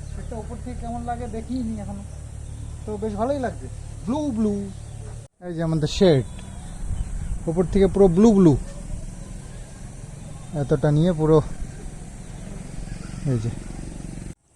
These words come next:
তো উপর থেকে বাইরেটা একদম বেশ সুন্দর লাগে কিন্তু।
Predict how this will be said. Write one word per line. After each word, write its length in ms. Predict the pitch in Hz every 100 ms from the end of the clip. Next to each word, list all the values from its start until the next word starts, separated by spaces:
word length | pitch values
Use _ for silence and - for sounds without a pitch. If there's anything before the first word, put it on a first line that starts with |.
| - - - - - - - -
তো 60 | 185
উপর 160 | 180 208 180
থেকে 160 | 196 240 190
বাইরেটা 400 | 165 170 180 214 208 185
একদম 260 | 170 190 202 - - - - - - - - - -
বেশ 140 | 190 -
সুন্দর 240 | 175 175 196 156
লাগে 200 | 151 160 156
কিন্তু। 220 | 127